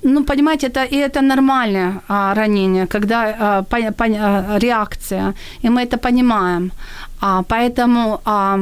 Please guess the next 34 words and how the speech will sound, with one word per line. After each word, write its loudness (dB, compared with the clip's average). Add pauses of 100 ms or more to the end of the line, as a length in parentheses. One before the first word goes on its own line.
(100)
мы, 2
как -4
капелланы, 2
мы 4
не 2
судим. 0 (480)
Мы 2
даем 0
возможность 0
людям 0 (400)
рассказать. 0
Мы, 2
мы 2
с-, -4
для -2
того, 0
чтобы 0
поддержать, 0
не 4
осудить 0
или 0
там 2
не 4
навязать 0
свою 0
точку -2
зрения, 2 (440)
но 2
быть 0
рядом 0
в -6
самую 2
сложную 2
минуту, 2